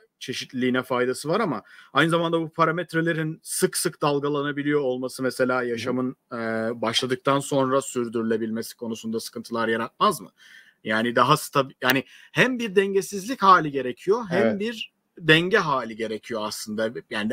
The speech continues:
Speaker 1: dengeden kastım
Speaker 2: Evet.
Speaker 1: en azından stabil bir
Speaker 2: Evet, ya
Speaker 1: ortam
Speaker 2: bu ilk başta şeyi
Speaker 1: olabilir.
Speaker 2: kastetmiştim ya, hani o malzemenin üretilip bir miktarda aynı ortamın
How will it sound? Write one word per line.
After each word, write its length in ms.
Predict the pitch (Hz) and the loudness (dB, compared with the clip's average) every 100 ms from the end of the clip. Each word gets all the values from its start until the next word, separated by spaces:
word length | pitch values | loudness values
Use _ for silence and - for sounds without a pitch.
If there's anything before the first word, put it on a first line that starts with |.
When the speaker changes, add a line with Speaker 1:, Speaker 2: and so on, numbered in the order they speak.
| - | -6
Speaker 1:
dengeden 540 | 175 139 131 143 147 143 | -4 0 2 2 0 2
kastım 420 | 143 117 113 190 | 2 2 2 -2
Speaker 2:
Evet. 320 | - _ - | -8 _ -4
Speaker 1:
en 20 | 147 | -2
azından 240 | 139 147 | 2 2
stabil 380 | - 147 147 143 | 2 0 0 2
bir 40 | |
Speaker 2:
Evet, 100 | 139 | 6
ya 140 | 170 147 | 6 8
Speaker 1:
ortam 200 | 151 156 | 6 6
Speaker 2:
bu 100 | 202 | 2
ilk 180 | - | 6
başta 260 | 185 180 185 | 8 8 6
şeyi 100 | 165 | 4
Speaker 1:
olabilir. 180 | 180 - | 4 6
Speaker 2:
kastetmiştim 720 | 147 143 165 165 165 - 190 | 6 6 2 -2 -4 -4 -2
ya, 100 | 117 | 0
hani 220 | 117 117 - | 0 -2 2
o 340 | 143 147 - - | 6 6 6 0
malzemenin 580 | 123 135 131 156 156 131 | 2 2 2 0 0 2
üretilip 440 | 147 143 185 147 | 2 2 -2 -4
bir 180 | 113 147 | -4 -6
miktarda 540 | 160 - 151 151 143 | -4 4 6 6 4
aynı 260 | 127 139 151 | 0 0 2
ortamın 560 | 143 139 143 143 135 | 0 0 -2 -4 -6